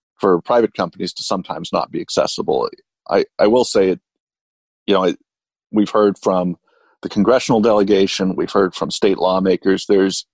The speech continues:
increasing unrest among political leaders, as well as a great deal of unhappiness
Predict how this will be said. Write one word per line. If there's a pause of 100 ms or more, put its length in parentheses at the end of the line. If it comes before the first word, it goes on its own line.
(140)
increasing (400)
unrest
among
political
leaders,
as
well
as
a (280)
great (120)
deal
of
unhappiness